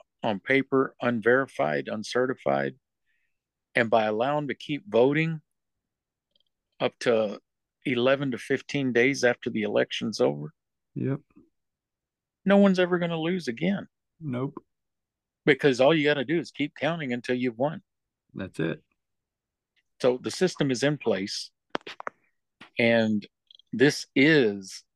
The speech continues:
Speaker 1: a satanic system, and it's worldwide.
Speaker 2: Yes.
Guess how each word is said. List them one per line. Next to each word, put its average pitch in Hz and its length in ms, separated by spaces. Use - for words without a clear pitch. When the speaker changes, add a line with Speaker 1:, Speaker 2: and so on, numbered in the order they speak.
Speaker 1:
a 117 80
satanic 113 600
system, 98 560
and 104 480
it's - 220
worldwide. 107 600
Speaker 2:
Yes. - 340